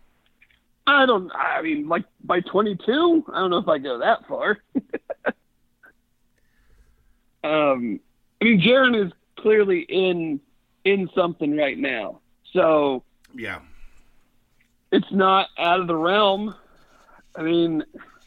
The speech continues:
Speaker 1: it's, it's all, it's, from this point on, it's gonna be about the other guys. Like, do you get enough from the other guys against the better teams?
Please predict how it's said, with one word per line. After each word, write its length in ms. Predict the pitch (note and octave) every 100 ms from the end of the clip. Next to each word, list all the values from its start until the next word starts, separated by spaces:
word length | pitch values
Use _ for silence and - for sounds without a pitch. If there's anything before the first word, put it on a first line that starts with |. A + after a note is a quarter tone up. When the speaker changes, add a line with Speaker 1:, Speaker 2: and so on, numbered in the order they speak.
| _ _ _ _ _ _ _ _ _ _ _ _ _ _ _ _ _ _ _ _ _ _ _
Speaker 1:
it's, 140 | - -
it's 300 | C#3 D3+ F#3
all, 180 | E3 F3+
it's, 220 | F#3 G#3 _ _
from 160 | - G3
this 140 | G#3+ -
point 200 | - B3
on, 160 | D4+ A3
it's 140 | D#3
gonna 200 | F3 F3
be 120 | F3
about 300 | F#3 F#3 F#3+
the 120 | - G#3+
other 180 | D4
guys. 360 | C#3+ A#2+ A2+ G2 - _ _ _ _ _ _ _ - - _ _ _ _ _ _ _ _ _ _ _ _ - _ _ _ -
Like, 160 | D3
do 80 | D3+
you 160 | E3+ F3+
get 160 | G#3
enough 400 | A3 G#3 F3 F#3+ - _ _
from 160 | - F3+
the 100 | F3
other 240 | D3 D#3+
guys 400 | F3+ C#3 B2+ C#3+ D#3 -
against 340 | C#3 C#3+ D3+
the 80 | -
better 440 | E3 - C#3 C3+ E3
teams? 440 | C4+ A#3+ A2+ F#2